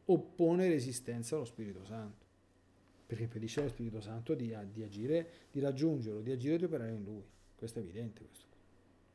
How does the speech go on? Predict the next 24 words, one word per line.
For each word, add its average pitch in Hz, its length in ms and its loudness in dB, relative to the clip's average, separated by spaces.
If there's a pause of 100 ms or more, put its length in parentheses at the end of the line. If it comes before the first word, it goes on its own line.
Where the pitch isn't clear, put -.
(640)
Questa 220 300 6
è - 20 2
stata 147 220 2
sempre 180 240 0
la 160 100 0
ce-, 139 240 0
la 135 220 -4
sentenza 127 560 -4
certa 165 300 -2
e - 20 0
costante 127 420 -6
della 110 180 -6
Chiesa, 107 400 -10 (420)
come 170 280 6
ha 196 60 12
dimostrato 160 560 6
chiaramente 156 440 0
Sant'Agostino 127 560 -4
nel 117 120 -4
suo 143 100 -10
trattato 117 380 -2
contro 107 240 -6
i - 20 -10
donatisti. 104 540 -10